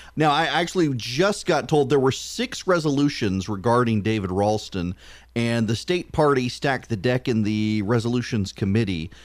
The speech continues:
and killed Ralston's, uh, killed all the resolutions against Ralston, so none of them got forward. And, you know, they were already seeding the field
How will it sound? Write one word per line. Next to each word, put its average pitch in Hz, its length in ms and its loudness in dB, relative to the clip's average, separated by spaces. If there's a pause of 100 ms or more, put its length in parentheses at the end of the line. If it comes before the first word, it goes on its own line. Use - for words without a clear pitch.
(240)
and 104 760 0
killed 139 760 2
Ralston's, 123 1040 0
uh, 117 360 4
killed 175 280 2
all 135 140 4
the 127 80 0
resolutions 110 760 0
against 113 400 -4
Ralston, 92 560 -4 (360)
so 151 200 2
none 139 200 4
of 139 80 2
them 147 120 2
got 151 220 0
forward. 143 380 4
And, 131 120 2
you 175 80 0
know, 196 120 4
they 180 100 0
were 180 180 4
already 208 400 4
seeding 175 560 -2
the 113 80 0
field 170 720 2